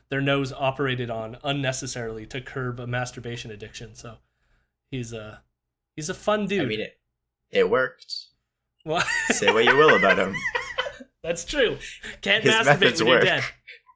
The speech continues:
Speaker 2: Yeah.
Speaker 1: Yeah. It's, yeah, it's just, it's so,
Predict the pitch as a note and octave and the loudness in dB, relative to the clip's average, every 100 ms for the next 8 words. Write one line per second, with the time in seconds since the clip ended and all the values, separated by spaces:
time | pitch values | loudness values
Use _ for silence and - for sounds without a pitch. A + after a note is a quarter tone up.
0 | _ - B2 - - _ _ _ _ _ | _ 4 6 6 2 _ _ _ _ _
1 | _ - F3 - _ _ _ _ _ _ | _ -2 -2 -4 _ _ _ _ _ _
2 | - B3+ - - G3 G#3 D3 D3 - G#3 | -4 -2 -4 -8 0 0 0 -4 -2 -2
3 | - C4 - - A3 - D#4+ D#4+ | -2 -6 -8 -6 -6 -4 -4 -4